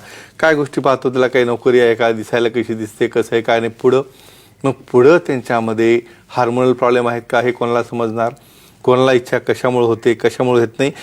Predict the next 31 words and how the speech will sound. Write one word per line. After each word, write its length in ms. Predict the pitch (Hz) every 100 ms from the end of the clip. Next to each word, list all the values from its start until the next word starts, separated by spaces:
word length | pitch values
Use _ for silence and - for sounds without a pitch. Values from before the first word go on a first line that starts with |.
| - -
यावर 180 | 135 143
एक 120 | 139
स्टडी 280 | - 139 151
आहे. 240 | 123 101 90 - - - -
बऱ्याच 320 | 113 139 156
जणांना 360 | 135 123 123 127
प्रत्येकाची 640 | - 120 - 127 120 135
पास्ट 480 | - 139 143 - -
हिस्ट्री 320 | 113 - 123
माहीत 320 | 107 104 -
नसते, 380 | 101 - - 87 - - - - - -
त्यांच्या 260 | 139 147
पास्ट 300 | 147 143 135 -
हिस्ट्रीमध्ये 400 | 123 - 131 123
त्यांचं 220 | 120 131
लाईफ 200 | 120 117 -
काय 180 | 113 104
असतं, 320 | - 113 107 - - - -
त्यावेळेला 360 | 139 139 139 135
काही 180 | 139 123
त्यांच्या 240 | 127 143 - - _
फॅमिलीमध्ये 560 | - 120 127 139 143 143
काही 160 | 139
कौटुंबिक 440 | 123 123 127 120 120
प्रॉब्लेममुळं 500 | 123 117 117 113 120 117 - _
त्यांच्यावर 300 | 127 113 139 131
काही 180 | 131
इफेक्ट 240 | 117 123 110
झालेला 320 | 110 107 104
असतो 220 | - 110
का, 220 | 95 98